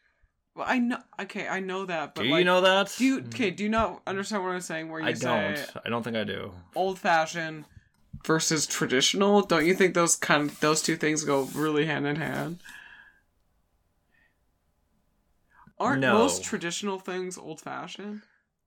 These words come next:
Speaker 2: Well, are all
Speaker 1: That's what
Speaker 2: old-fashioned
Speaker 1: I'm
Speaker 2: thing,
Speaker 1: trying to
Speaker 2: are
Speaker 1: say.
Speaker 2: all, all
Speaker 1: <laughs>
Speaker 2: old-fashioned things traditional?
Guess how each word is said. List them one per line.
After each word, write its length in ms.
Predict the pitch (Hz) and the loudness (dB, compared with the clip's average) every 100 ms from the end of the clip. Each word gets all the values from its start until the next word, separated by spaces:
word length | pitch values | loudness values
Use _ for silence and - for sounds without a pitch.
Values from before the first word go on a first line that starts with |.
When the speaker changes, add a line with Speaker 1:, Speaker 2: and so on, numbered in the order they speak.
| _ - | _ -4
Speaker 2:
Well, 320 | 120 120 104 | 2 2 0
are 220 | - 110 107 | -2 0 4
all 460 | 110 110 - 117 | 4 4 2 0
Speaker 1:
That's 260 | 113 113 113 | 2 0 2
what 80 | 98 | 0
Speaker 2:
old-fashioned 20 | |
Speaker 1:
I'm 60 | |
Speaker 2:
thing, 100 | 127 123 | 2 2
Speaker 1:
trying 120 | 147 | 2
to 60 | |
Speaker 2:
are 160 | 120 127 131 | 2 4 6
Speaker 1:
say. 40 | 135 | 4
Speaker 2:
all, 80 | 135 | 4
all 300 | 120 123 123 | 6 6 6
Speaker 1:
<laughs> 40 | |
Speaker 2:
old-fashioned 520 | 127 123 123 127 131 | 2 2 2 2 2
things 220 | 135 139 | 0 0
traditional? 640 | - 151 202 - 107 95 | -2 -2 -2 -2 -6 -6